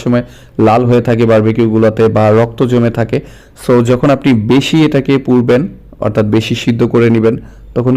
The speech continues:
কিন্তু এই প্রবলেমটা আপনি পাবেন না, আপনার কাছে খেতেও অনেকটা ভালো লাগবে। এই যে আমাদের বারবিকিউ হয়ে গেছে, তারপরও আমরা আবার মশলা দিয়ে নিয়েছি। একটু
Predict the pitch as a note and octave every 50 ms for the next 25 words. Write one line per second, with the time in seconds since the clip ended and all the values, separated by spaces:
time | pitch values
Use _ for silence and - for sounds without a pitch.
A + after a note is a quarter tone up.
0 | B2+ - C3+ C3 B2 - E3 - - - - - _ - - - _ - - -
1 | C#3+ D3+ D#3+ D3+ - B2+ A#2+ A#2+ B2+ C3 C3 C3 B2+ A2+ - A#2+ A2 - A2 G#2+
2 | A2+ A#2 B2+ C#3+ F#3 - - C3 A#2+ - A#2+ A2+ A2+ A2+ - - E3+ F3+ - -
3 | - - - - - - - - - - - C3+ C3+ - E3 E3+ F3+ D#3+ B2 A#2
4 | A#2 A#2 D3+ F3+ B3 - - - A2 G#2 G#2 G#2+ G#2 G#2 G2 F2+ F#2 - - -
5 | A#2 A#2+ - - - - - - - - - - - G#2 G2+ G#2 A2 A2 - -
6 | G#2+ G#2+ G#2 G2+ G#2 G#2 G#2 - - - - - - - - - - - A2 A2+
7 | A2+ A2+ A#2+ A#2+ - C3+ B2+ A#2 B2 C3+ D#3 D3+ E3 D#3+ - F3+ F3 - - A2+
8 | A2 G#2+ A2+ A#2 A#2 A#2+ A2+ - G#2+ A2+ A2 A2+ A2+ - - A2 A#2 A#2 B2+ C3+
9 | C#3 C3 A#2+ A#2+ A#2+ - B2 A#2 A#2 A#2+ A#2+ A#2+ A#2+ A#2+ A#2+ A#2 - - - D3+
10 | - - - - - - - - - - - - - - - - - - - -
11 | - - - - - - - - - - A2 G#2+ G#2+ -